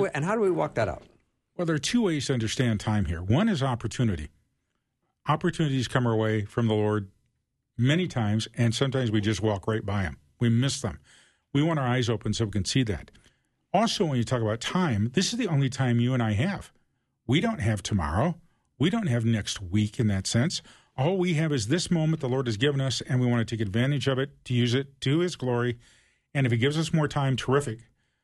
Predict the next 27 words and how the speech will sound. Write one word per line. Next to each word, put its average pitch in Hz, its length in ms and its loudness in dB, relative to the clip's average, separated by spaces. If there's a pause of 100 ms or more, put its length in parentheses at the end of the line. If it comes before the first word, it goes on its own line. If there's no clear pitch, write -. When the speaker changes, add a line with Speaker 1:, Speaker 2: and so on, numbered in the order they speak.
(340)
Speaker 2:
But 120 160 0
my 131 280 0
biggest 170 360 0
thing 123 160 2
on 110 160 2
time 113 380 2
is 120 200 -2
just 151 340 -2
being 135 260 2
aware 117 400 0
of 117 80 -6
what 117 140 0
the - 60 -10
Lord's 110 260 0
doing 123 320 2
and 117 120 0
not 110 180 0
miss 131 260 0
the 123 160 0
opportunities 107 640 0
that - 60 -4
are 104 40 -2
right 110 200 -2
in - 80 -16
front 107 180 -2
of 87 60 -2
us. - 240 -4